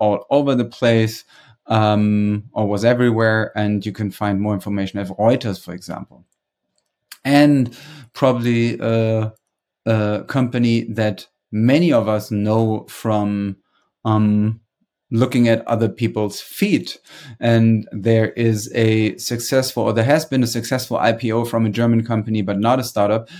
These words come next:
Birkenstock. Um, I don't know. It feels like a company that in the seventies and eighties was already done, but now they are just everywhere.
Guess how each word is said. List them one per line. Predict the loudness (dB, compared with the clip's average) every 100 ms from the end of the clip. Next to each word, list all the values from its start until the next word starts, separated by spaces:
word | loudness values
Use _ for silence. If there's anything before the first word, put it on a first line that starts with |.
| -20 -20 _
Birkenstock. | 2 2 0 0 0 -2 0 0 -2 -16 -20 _ _ -4
Um, | 0 0 0 0 -4 _ _ _ _ _ -8
I | -4
don't | -2
know. | -2
It | -2 -4
feels | -4 -2
like | -2 -2
a |
company | -2 -2 0 2 2
that | 2 0
in | 0
the | -2
seventies | 0 0 2 0 0
and | 0
eighties | 0 0 0
was | -2
already | -2 0 0 0 -2
done, | -2 -2 0 0 0 0
but | 0 0
now | 0 2 0 -2
they | -2 0
are | 0 0
just | -4 -6 -6
everywhere. | -4 -2 0 0 0